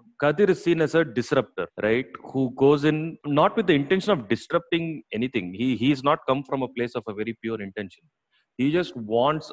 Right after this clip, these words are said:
authority without learning the ropes or, or gaining responsibility, right? And that kind of puts people in danger. His actions has a lot of collateral damage in them. And therefore,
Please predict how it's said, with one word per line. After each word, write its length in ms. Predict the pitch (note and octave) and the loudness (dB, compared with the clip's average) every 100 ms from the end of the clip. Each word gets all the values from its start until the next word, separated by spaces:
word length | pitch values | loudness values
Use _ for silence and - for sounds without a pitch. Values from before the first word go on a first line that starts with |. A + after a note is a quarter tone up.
| - | -10
authority 760 | G#2+ C#3 C#3 C#3 C#3 C#3 C#3 A2+ | -4 0 2 2 2 2 0 -2
without 320 | A2 C3+ B2+ A#2 - - _ _ _ _ _ | -2 0 0 -2 -10 -20 _ _ _ _ _
learning 340 | B2 C#3 C#3+ B2+ | 4 4 4 2
the 100 | A#2 | 2
ropes 580 | A#2 B2 - - _ _ - | 2 0 -6 -20 _ _ -2
or, 220 | G#2+ G#2 G#2+ | -2 0 0
or 200 | G#2+ G#2 F#2 | 0 -2 -4
gaining 240 | A2+ A2+ | -2 -2
responsibility, 640 | G2+ F#2+ G2+ F#2+ - _ _ - | -4 -8 -10 -12 -16 _ _ -16
right? 100 | G#2 - | -10 -6
And 200 | A#2+ A2 | -2 0
that 220 | D3 - | 0 2
kind 260 | E3+ D#3+ | 0 2
of 140 | D#3+ - - - _ | 0 -2 -10 -20 _
puts 260 | D#3+ D#3+ _ | -10 -10 _
people 580 | D3 C#3+ D#3 D#3 D3+ - | -6 -4 -6 -8 -8 -6
in 200 | C3 B2 | -4 -2
danger. 380 | A2 G#2 F2+ D#2 | -4 -6 -8 -12
His 260 | - D3+ D3+ | -2 0 2
actions 580 | D#3+ D#3+ F#3 F#3 - | 0 0 -2 -2 -8
has 380 | - A#2 C3 C#3+ | -6 0 2 2
a 60 | C3 | 2
lot 360 | A2+ B2 C#3+ | 4 4 4
of 160 | D3+ - | 0 -4
collateral 460 | A2+ A#2+ A#2 B2 A2+ | -2 -2 -2 -2 0
damage 340 | G#2+ A2 G#2+ | -2 -2 -6
in 60 | G#2 | -10
them. 140 | - | -8
And 140 | G#2 G#2 | -4 0
therefore, 400 | A2+ C3 C3 | 0 0 -2